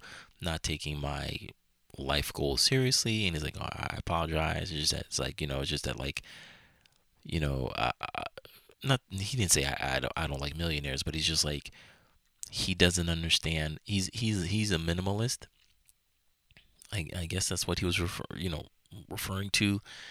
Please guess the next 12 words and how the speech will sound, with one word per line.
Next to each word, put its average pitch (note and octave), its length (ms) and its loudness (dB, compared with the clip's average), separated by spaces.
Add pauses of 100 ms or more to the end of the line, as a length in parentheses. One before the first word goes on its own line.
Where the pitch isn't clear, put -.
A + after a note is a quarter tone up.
(220)
'cause E2+ 200 0
he's E2+ 160 2
like, E2+ 160 2
"I F2 100 0
don't F2+ 160 0
understand, E2+ 1080 0 (840)
you - 180 -6
know, - 280 -4 (680)
o-, - 80 -4 (220)
uh, - 360 -8
like, - 200 -8
why, D#2+ 420 2